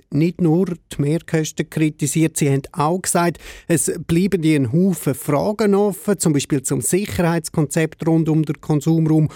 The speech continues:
Und sie haben gesagt, man solle doch zuerst einmal nochmal beim Kanton anklopfen und fragen, ob der nicht gleich einen Teil von der Kosten, äh, zahlen könne. Der Antrag ist am Schluss aber chancenlos gewesen. Die anderen Parteien, S V P, S P, G L P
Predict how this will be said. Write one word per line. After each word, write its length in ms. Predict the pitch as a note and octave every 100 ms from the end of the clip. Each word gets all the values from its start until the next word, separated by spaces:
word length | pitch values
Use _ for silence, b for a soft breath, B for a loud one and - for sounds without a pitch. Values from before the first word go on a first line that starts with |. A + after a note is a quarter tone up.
| B
Und 400 | - G3+ B3+ - b b
sie 180 | - E3+
haben 120 | D#3+
gesagt, 360 | - D3 D3
man 100 | C#3+
solle 260 | C3+ D3 C3+
doch 200 | C3 -
zuerst 340 | - C#3+ C3+ -
einmal 300 | C#3 C3+ - -
nochmal 320 | B2 D#3 C#3
beim 220 | C3 C3
Kanton 440 | - C3 D3+ F3 F#3+
anklopfen 580 | F3 - G#3+ F3+ -
und 80 | D3
fragen, 340 | E3 D3+ D3+ D3
ob 140 | -
der 120 | D3
nicht 220 | D3 C#3
gleich 280 | E3 E3+ E3+
einen 140 | E3 -
Teil 220 | D3+ C#3+ B B
von 140 | - D#3
der 100 | C#3
Kosten, 540 | - C#3 - D3 C#3
äh, 240 | - C#3 -
zahlen 500 | D3 C3 C3 C3 -
könne. 440 | E3+ C#3+ C#3 C#3 -
Der 140 | D3+ C#3+
Antrag 380 | E3 D#3+ D3 B B B
ist 140 | D#3+
am 80 | D3+
Schluss 380 | E3 E3 E3+ -
aber 320 | D3+ D#3 -
chancenlos 1000 | - - D3 F#3+ - F3+ E3 E3 E3 -
gewesen. 420 | - - E3 E3
Die 180 | D3+ C#3+ C#3
anderen 500 | - D3+ E3 E3+ E3
Parteien, 720 | - D#3 - D3 D3 D3+ D3 -
S 240 | C#3+ -
V 160 | - C#3
P, 240 | D3 C3+
S 200 | D3+ D#3
P, 140 | - C#3+
G 160 | -
L 100 | D3+
P 220 | D3 D3+